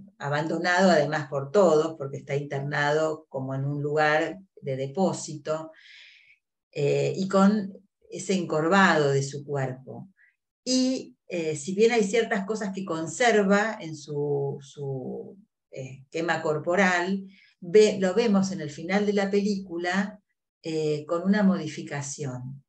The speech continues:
¿no? Él ahí ya con esta ayuda, esta,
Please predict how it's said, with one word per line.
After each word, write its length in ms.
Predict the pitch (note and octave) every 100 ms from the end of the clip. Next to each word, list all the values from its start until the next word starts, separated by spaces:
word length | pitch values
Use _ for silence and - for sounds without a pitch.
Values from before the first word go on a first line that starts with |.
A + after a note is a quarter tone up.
| _
¿no? 320 | F#3+ E3 F#3 G3 - _
Él 180 | - F3
ahí 480 | F3 F3 G#3 A3+ A#3
ya 380 | F#3+ F#3+ F#3 F#3+
con 180 | E3+ D#3+
esta 240 | D3+ D#3
ayuda, 760 | D3 - A#3+ A3+ F#3 D#3 C#3+
esta, 680 | C#3+ C#3 - D3 C#3+ C#3 -